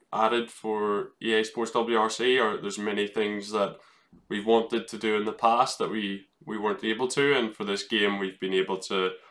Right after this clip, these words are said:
offer some unique experiences to the players. So it's been going really, really well, and, uh, for sure I've been enjoying, uh, a couple of late evenings getting involved as well, playing, uh,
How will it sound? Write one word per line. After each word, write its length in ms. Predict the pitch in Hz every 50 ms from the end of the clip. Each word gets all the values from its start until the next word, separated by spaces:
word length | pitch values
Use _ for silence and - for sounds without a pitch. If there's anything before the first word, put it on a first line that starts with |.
| _ _ _ _ _ -
offer 320 | 101 104 101 - - 104
some 280 | 95 - 110 101 98 98
unique 400 | 98 101 98 98 95 95 95 -
experiences 720 | 104 - - - - 104 98 98 95 95 - 110 101 98 -
to 100 | - 107
the 60 | 95
players. 400 | - 101 95 98 98 104 101 -
So 300 | - 104 95 95 92 - - - - - - - - _ _ _ _ _ _ _
it's 160 | - 104 - -
been 460 | - 113 104 104 101 98 98 95 - - _ _
going 240 | - 107 104 104 101
really, 200 | 101 101 98 95
really 300 | 95 95 95 95 95 95
well, 320 | 92 92 92 98 101 101
and, 240 | 101 95 98 92 92
uh, 400 | 95 95 95 92 92 92 92 92
for 160 | - - 117
sure 520 | 110 - - 117 113 113 113 113 113 110 - - _ _ _ -
I've 240 | 110 110 110 107 -
been 140 | 117 110
enjoying, 600 | 107 104 98 107 104 101 104 104 104 101 101 101
uh, 260 | 101 98 98 98 95 95
a 80 | 95
couple 300 | - - 117 107 - 107
of 260 | 101 98 95 - - - - -
late 280 | 110 107 107 104 101
evenings 640 | - 107 107 101 107 104 107 104 104 104 - - - -
getting 220 | - 113 98 - 107
involved 440 | 104 101 104 101 104 104 104 101 113
as 140 | 107 101
well, 280 | - 104 101 101 104 104
playing, 600 | - - 107 101 98 98 101 98 98 98 98 98
uh, 520 | 95 98 95 95 95 95 95 98 92 -